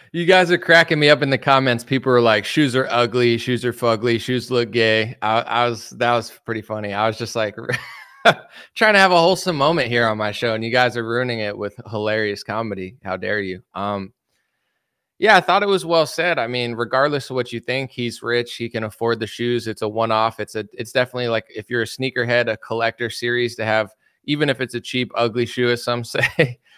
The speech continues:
to have one that Trump signed at a sneaker thing. I'm not really into sneakers like that, but people that are obsessed over them, they buy 'em, they sell 'em. There's, like, a whole black market for it. It's, it's like a whole industry and an economy that I have nothing to do with, and I just,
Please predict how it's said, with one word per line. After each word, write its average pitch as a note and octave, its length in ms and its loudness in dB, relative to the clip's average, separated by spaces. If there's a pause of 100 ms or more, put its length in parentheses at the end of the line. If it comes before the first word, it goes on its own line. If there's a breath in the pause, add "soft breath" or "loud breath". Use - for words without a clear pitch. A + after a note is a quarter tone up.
(220 soft breath)
to B2 100 4
have A#2+ 260 4
one B2 220 2
that A2 140 -2
Trump A#2+ 280 -4
signed A2+ 400 0
at G#2+ 120 -2
a G#2+ 80 -6
sneaker A#2+ 580 -4
thing. A#2+ 340 -2 (240)
I'm D#3 80 4
not C#3 180 4
really C3 220 2
into C3+ 140 0
sneakers C#3+ 420 -6
like C#3 220 0
that, C#3 240 4
but A2 140 -4
people C3+ 300 -2
that A2 140 0
are A2 240 -2
obsessed A#2 380 -6
over A2 180 -6
them, A2 200 -8
they G#2 80 -8
buy A#2 280 -4
'em, A2+ 140 -6
they G#2+ 120 -10
sell A#2+ 340 0
'em. A#2 120 -4
There's, A2 200 -8
like, A2+ 100 -8
a G#2+ 60 -10
whole A#2 140 -2
black A2 300 0
market A2 320 -2
for A2+ 240 0
it. A2 60 0
It's, - 280 -8 (340)
it's - 100 -8
like E3+ 100 0
a A2+ 100 2
whole B2+ 240 4
industry A2+ 460 -2
and G#2 120 -4
an G2 100 -8
economy G#2+ 440 -2
that F#2+ 140 -2
I G2 220 -2 (140)
have G#2 160 -8
nothing G2+ 440 -4 (120)
to - 80 -10
do G#2+ 180 -4
with, G#2 220 0
and G2 100 -6
I F#2+ 80 -4
just, G2 240 -12